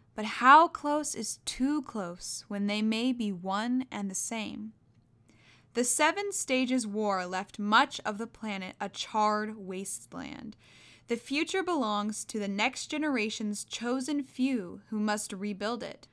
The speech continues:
But to enter this elite group, candidates must first pass the testing. Their one chance at a college education and a rewarding career. Sia Vale is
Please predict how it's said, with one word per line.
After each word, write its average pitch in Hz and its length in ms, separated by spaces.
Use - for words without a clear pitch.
But 254 180
to 277 120
enter 392 320
this 294 300
elite 226 500
group, 214 460
candidates 330 680
must 240 380
first - 580
pass 214 560
the 185 200
testing. - 800
Their 233 220
one 277 320
chance 214 500
at 202 140
a 190 60
college 240 640
education 202 760
and 202 200
a 190 40
rewarding 196 680
career. 196 640
Sia 349 480
Vale 302 460
is 233 180